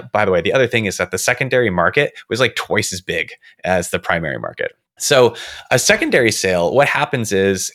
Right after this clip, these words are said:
let's say you're a project developer, you do some sort of carbon project and you get your credits from Verra or whoever, and then you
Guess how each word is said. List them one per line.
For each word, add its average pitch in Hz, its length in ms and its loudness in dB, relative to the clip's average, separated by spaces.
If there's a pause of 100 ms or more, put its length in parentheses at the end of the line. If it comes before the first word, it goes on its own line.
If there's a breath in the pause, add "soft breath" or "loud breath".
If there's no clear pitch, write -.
let's 101 160 0
say - 240 -4
you're 120 160 0
a 131 60 0
project 110 260 -2
developer, 85 540 -2
you 98 120 -4
do 110 140 -2
some 113 160 -4
sort 101 160 -2
of 90 60 -2
carbon 92 320 -2
project 78 420 -4
and 87 80 -6
you 87 60 -6
get 101 140 -4
your 90 80 -8
credits 87 340 -2
from 87 160 -6
Verra 80 420 -2
or 80 160 -6
whoever, 80 380 -6 (500 loud breath)
and 113 100 -4
then 120 100 2
you 113 280 4